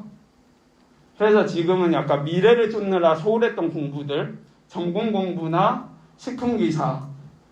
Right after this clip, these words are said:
그 교수님이 왜 모르냐고 했던 미생물학, 그런 거를 공부하고 있고요. 제, 제가 스스로 미워했던 제 자신이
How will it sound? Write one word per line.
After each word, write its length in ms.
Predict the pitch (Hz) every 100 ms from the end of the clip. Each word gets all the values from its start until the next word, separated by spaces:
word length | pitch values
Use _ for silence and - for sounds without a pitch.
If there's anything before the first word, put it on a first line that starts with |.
| _
그 220 | 165 151
교수님이 680 | 156 165 208 196 180 175 160 156
왜 240 | 156 151
모르냐고 640 | 151 151 175 180 156 151
했던 200 | 147 147
미생물학, 720 | 143 - 185 143 135 175 - - - -
그런 220 | 170 190
거를 240 | 165 165
공부하고 440 | 165 147 160 160 151
있고요. 560 | - 127 147 147 143 - - _ _ _ _ _ _ _ _ _ _ _ _ _
제, 220 | 208 220 - -
제가 380 | - 165 170 170
스스로 720 | - 220 220 202 180 175 175 - - _ _ _ _ _
미워했던 720 | 165 170 170 180 143 160 214
제 340 | - 185 175 165
자신이 640 | 165 147 190 185 180